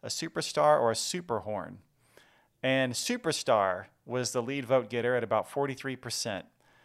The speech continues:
And, uh, but it was kind of a tight race. Super horn got thirty-one percent and red shell seventeen percent. Uh, Boo, I guess you don't quite know what you're gonna get when you steal an item, so not as good as the other ones. But, <laughs> but, um,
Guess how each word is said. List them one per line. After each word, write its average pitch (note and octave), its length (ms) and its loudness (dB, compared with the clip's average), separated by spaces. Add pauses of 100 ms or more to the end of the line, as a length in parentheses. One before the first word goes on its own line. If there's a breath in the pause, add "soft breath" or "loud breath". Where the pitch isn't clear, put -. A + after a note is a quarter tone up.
(360 soft breath)
And, B2+ 200 2
uh, A#2 160 4
but C#3+ 80 4
it D#3+ 40 4
was D#3 160 0
kind G3 160 0
of G3+ 80 4
a F3+ 60 0
tight D#3+ 300 2
race. D3 400 0
Super - 340 -4
horn D3 260 2
got C3 220 2
thirty-one C#3+ 480 -2
percent G2 500 -6 (400 soft breath)
and A#2 220 -4
red F3 220 4
shell C3+ 440 4 (140)
seventeen B2+ 640 0
percent. G2+ 440 -6 (680 soft breath)
Uh, A2 220 0
Boo, E3 260 6
I D#3+ 120 10
guess D3+ 260 2
you D#3 60 0
don't D3+ 140 2
quite D#3 200 6
know D3 140 2
what B2+ 220 0
you're B2+ 80 -4
gonna A2+ 180 -2
get F#2+ 260 -2
when A#2 80 -8
you A2+ 80 -6
steal A#2 260 -4
an G#2+ 60 -4
item, G2 320 -4
so F#2+ 340 -2 (240)
not A#2 200 0
as A2+ 100 -2
good B2+ 140 -4
as A2 80 -6
the A#2+ 80 2
other A2+ 120 4
ones. G#2 200 -8
But, - 260 4 (260 loud breath)
<laughs> - 280 -20
but, D3 240 6
um, C#3 340 2